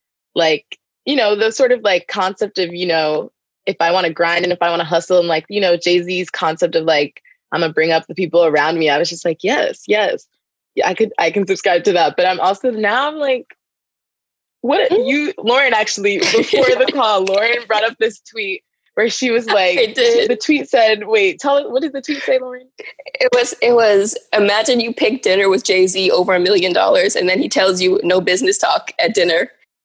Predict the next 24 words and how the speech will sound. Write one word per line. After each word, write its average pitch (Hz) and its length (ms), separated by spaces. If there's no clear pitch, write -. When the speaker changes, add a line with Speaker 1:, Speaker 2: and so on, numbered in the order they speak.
Speaker 2:
And - 140
then - 100
it - 80
was, 403 220
<laughs> - 180
I 440 160
was 330 120
like, 233 260
"But 359 180
period." 480 640
But 220 240
the 311 200
straight 320 400
facts, 294 420
'cause 269 180
every 285 240
time 233 400
I 247 160
saw 233 340
those 214 280
dinner 214 240
with 214 140
Jay-Z 220 480
tweets, 254 320